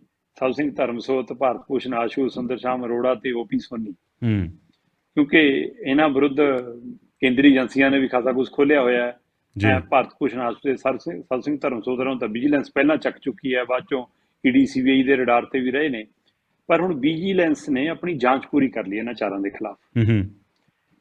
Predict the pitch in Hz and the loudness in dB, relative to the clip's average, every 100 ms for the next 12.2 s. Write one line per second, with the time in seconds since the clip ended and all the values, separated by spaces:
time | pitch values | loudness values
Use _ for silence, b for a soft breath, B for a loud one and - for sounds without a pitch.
0 | _ 160 123 120 123 156 - 180 190 165 | _ 2 4 4 4 2 4 4 4 4
1 | 165 165 180 139 127 151 165 165 175 175 | 4 2 2 4 4 4 2 -2 -2 -4
2 | 156 170 185 175 160 135 131 135 - 101 | -4 -4 -6 0 4 4 4 0 0 -6
3 | 92 - _ - 113 107 95 95 _ _ | -8 -12 _ -2 0 2 -2 -6 _ _
4 | _ _ _ _ _ _ 151 160 175 185 | _ _ _ _ _ _ 4 6 4 2
5 | - 117 - 107 - 135 135 135 175 151 | -8 -12 -8 -10 -4 -2 -2 -2 -2 -2
6 | 135 - _ 101 110 104 - _ - 175 | -4 -16 _ -2 2 2 -2 _ 0 4
7 | 196 190 - 190 - 190 196 147 110 101 | 4 2 -4 -6 2 4 4 0 -2 -4
8 | 98 98 98 147 160 190 180 185 196 - | -6 -8 2 2 4 2 4 2 -2 -10
9 | _ _ _ 160 139 180 151 127 139 131 | _ _ _ -4 0 0 2 2 2 4
10 | 160 165 143 135 143 147 156 160 156 - | 2 2 -4 -2 -2 0 -2 -2 -6 -2
11 | 123 127 - 156 151 143 143 147 143 127 | 0 0 -2 -6 -4 -4 -2 -4 -6 0
12 | 131 | 0